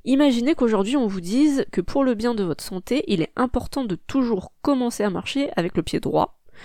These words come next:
d'une grande amb-, enjambée, et surtout d'aller à une vitesse située entre deux et quatre kilomètres heure, surtout pas plus.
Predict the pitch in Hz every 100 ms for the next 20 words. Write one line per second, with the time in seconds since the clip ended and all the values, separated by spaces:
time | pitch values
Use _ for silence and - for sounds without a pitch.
0 | - - - 190 185 175 254 359 247 214
1 | 208 214 202 196 170 247 - - 226 262
2 | - - - 196 - 294 311 214 190 214
3 | 190 175 185 - 277 - - 190 - 220
4 | 247 269 - 202 202 - 180 185 - 175
5 | 170 196 247 262 - 190 175 - 220 -
6 | 196 175 175 - 214 262 277 - 254 -
7 | 208 180 - - - -